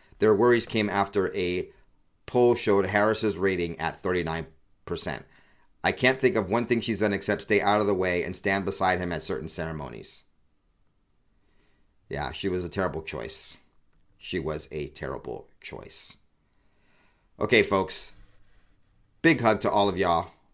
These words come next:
Welcome. Let's talk about bold Biden, and then we're going to get into what the deep state is up to. We're gonna talk about how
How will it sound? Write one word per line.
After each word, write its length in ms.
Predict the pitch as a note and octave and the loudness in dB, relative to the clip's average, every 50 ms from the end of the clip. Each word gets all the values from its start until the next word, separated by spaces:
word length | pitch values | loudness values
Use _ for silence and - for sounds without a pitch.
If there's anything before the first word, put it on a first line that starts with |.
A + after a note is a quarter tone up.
| _ _ - | _ _ -6
Welcome. 400 | F2+ F#2+ F2+ F2 - - - - - _ _ _ _ - - - - - - - _ _ | -2 0 0 0 -2 -6 -10 -14 -16 _ _ _ _ -20 -20 -20 -20 -20 -20 -20 _ _
Let's 220 | - C#3 D#3 D#3+ - | 6 6 6 8 8
talk 280 | - F3+ F3 E3 - | 10 10 10 10 8
about 380 | D#3+ B2+ B2+ B2 B2 G#2 G2 F2+ | 6 8 10 10 10 8 6 4
bold 460 | A#2+ B2 B2 B2 B2 A2 A#2+ - G#2+ | 4 6 8 8 6 6 2 -2 2
Biden, 500 | G#2 A2+ A#2+ B2+ B2+ C#3 D3 D3+ C#3+ - - - - - - _ _ _ - - - - - - - - - - - - - - | 4 6 8 8 8 8 6 4 2 -4 -10 -16 -20 -20 -20 _ _ _ -20 -20 -20 -20 -20 -20 -20 -20 -20 -20 -20 -20 -8 -4
and 160 | - G#2 G#2+ | -2 2 4
then 180 | A#2 A#2+ B2 A2+ | 4 4 4 4
we're 120 | A#2 A#2+ | 2 2
going 280 | G2 G2 A2+ A#2 A#2 A#2 | 4 2 2 2 2 2
to 120 | G#2 - A2 | 0 -2 -2
get 340 | F#2 E2+ A2+ A2 G#2 - B2 | 2 4 4 4 4 2 0
into 480 | A2+ G#2+ G#2+ G2+ - A2 G#2+ G#2 G#2 | 0 0 0 -2 -2 0 2 2 2
what 320 | G2 - G2 A2+ A2 G#2+ - | 2 2 0 0 0 2 0
the 100 | A2 F#2+ | 0 -2
deep 320 | E2+ - A2 A2+ A2+ - | 0 -2 -2 -2 -2 -4
state 420 | - - - G#2+ G2+ G2 G2 - - | -6 0 2 4 4 4 0 -2 0
is 280 | G#2 G2+ G2 F#2 - - - | 2 2 2 2 -2 -2 0
up 200 | A2 G#2 - - | 0 0 0 -2
to. 240 | - - F#2+ - - - - _ _ _ _ _ _ _ _ _ _ _ _ _ _ _ _ _ _ _ _ _ _ _ _ _ _ _ _ _ _ _ _ _ _ _ _ _ _ _ _ _ _ - | -4 -4 -4 -6 -6 -12 -20 _ _ _ _ _ _ _ _ _ _ _ _ _ _ _ _ _ _ _ _ _ _ _ _ _ _ _ _ _ _ _ _ _ _ _ _ _ _ _ _ _ _ -4
We're 100 | F#2 F#2+ | -2 0
gonna 180 | G#2+ G#2+ G#2 | 0 0 0
talk 220 | F#2 - A2 A2 G#2 | 0 2 0 2 2
about 300 | G#2 G2 G2+ G2+ G2 F#2+ | 2 4 4 4 4 4
how 400 | G2+ G2 G2 F#2+ G2 F#2+ - | 4 6 6 6 4 2 -2